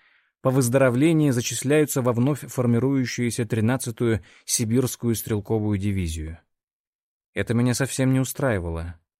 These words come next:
Началась переписка — в результате которой я получил письмо от генерала Сахарова, который просил меня смириться с мыслью разъединения с родной частью и помочь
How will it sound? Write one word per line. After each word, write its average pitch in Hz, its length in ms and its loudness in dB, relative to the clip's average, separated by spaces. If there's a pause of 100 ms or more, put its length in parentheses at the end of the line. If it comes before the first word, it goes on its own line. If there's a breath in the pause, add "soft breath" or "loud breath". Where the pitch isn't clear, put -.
(300)
Началась 104 380 -2
переписка — 104 760 -4 (320)
в 107 80 -2
результате 123 500 0
которой 127 420 -2
я 117 100 0
получил 107 420 -4
письмо 110 480 -4
от 101 180 -4
генерала 107 440 0
Сахарова, 131 680 -2 (500 soft breath)
который 170 320 2
просил 151 380 0
меня 147 300 4
смириться 147 480 -2
с - 100 -6
мыслью 113 460 0
разъединения 107 680 2
с 90 100 -8
родной 98 260 -2
частью 143 540 -2 (500 soft breath)
и 180 100 -2
помочь 151 480 2